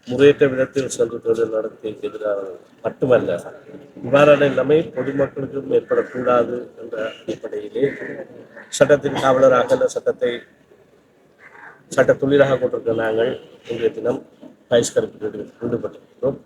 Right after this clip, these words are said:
வடமாநிலத்தை சேர்ந்த அனைத்து நீதிமன்றங்களிலும் பணி பகிஷ்கரிப்பு நாங்கள் செய்கின்றோம். அஹ், உண்மையான செய்தி, போலீசார் அன்று நடந்து கொண்ட விதம், அதாவது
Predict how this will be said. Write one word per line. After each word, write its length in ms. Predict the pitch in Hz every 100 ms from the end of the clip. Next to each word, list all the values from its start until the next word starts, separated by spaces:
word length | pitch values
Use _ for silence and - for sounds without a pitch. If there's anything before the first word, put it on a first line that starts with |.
| _ _ _ - _ -
வடமாநிலத்தை 520 | 135 135 135 131 131
சேர்ந்த 520 | 120 127 120 135 135 -
அனைத்து 340 | 113 131 -
நீதிமன்றங்களிலும் 840 | 120 113 113 107 107 110 110 - - _
பணி 160 | - 110
பகிஷ்கரிப்பு 840 | - 107 101 - - 101 - 120 135 -
நாங்கள் 420 | 101 95 104 107 -
செய்கின்றோம். 420 | 110 123 - - _ _ _ _ _ -
அஹ், 760 | 98 92 - - 101 95 120 - _ _ _ _ _
உண்மையான 420 | - 160 175 165 151
செய்தி, 500 | - 135 131 170 - - - - _ _ _ -
போலீசார் 440 | 156 175 180 170
அன்று 180 | 147 151
நடந்து 360 | 135 127 143
கொண்ட 180 | 135 127
விதம், 380 | 120 117 139 - _ _ _ _ - _ _
அதாவது 540 | - 113 113 113 156